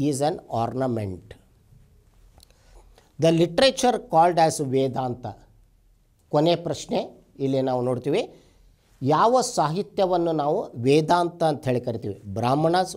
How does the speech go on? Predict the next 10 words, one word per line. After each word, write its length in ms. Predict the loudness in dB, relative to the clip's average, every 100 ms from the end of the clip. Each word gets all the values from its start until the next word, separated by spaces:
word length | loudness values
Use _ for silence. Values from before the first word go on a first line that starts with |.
| -8
ಉಪನಿಷದ್, 500 | -2 -2 0 -2 -4 -4
ಅರಣ್ಯಕಾಸ್, 540 | -2 0 0 0 0 -2 -6
ದರ್ಶನಾಸ್. 500 | -8 -6 -8 -10 -12 -18 _ _ _ -4
ಇದರಲ್ಲಿ 420 | 2 2 4 2 0 -10 _ _ _ _ _ _ -10
ಉಪನಿಷತ್ತುಗಳನ್ನು 1040 | -4 0 0 0 -2 0 0 2 2 0 -6 -16 _ _ _ _ _ _ -4 2
ವೇದಾಂತ 560 | 2 4 0 0 -2 -2
ಅಂತ 180 | -2 -4
ಹೇಳಿ 140 | -4 -2
ಕರಿತೀವಿ. 280 | -4 -4 -6 -4
ಅಂದರೆ 180 | 0